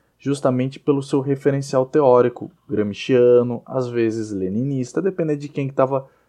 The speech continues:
fazendo ali a pesquisa. Se não me engano, o Saviani chegou a ir lá bater boca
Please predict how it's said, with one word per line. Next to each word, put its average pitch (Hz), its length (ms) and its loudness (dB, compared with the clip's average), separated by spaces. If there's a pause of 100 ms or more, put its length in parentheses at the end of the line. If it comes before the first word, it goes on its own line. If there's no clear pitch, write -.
fazendo 120 460 2
ali 113 140 4
a 113 60 0
pesquisa. 92 680 -6
Se - 180 -8
não 147 140 0
me 196 100 0
engano, 147 340 0
o 175 40 -4
Saviani 143 400 0
chegou 143 380 2
a - 60 8
ir - 80 4
lá 135 280 4
bater 117 300 0
boca 107 520 -2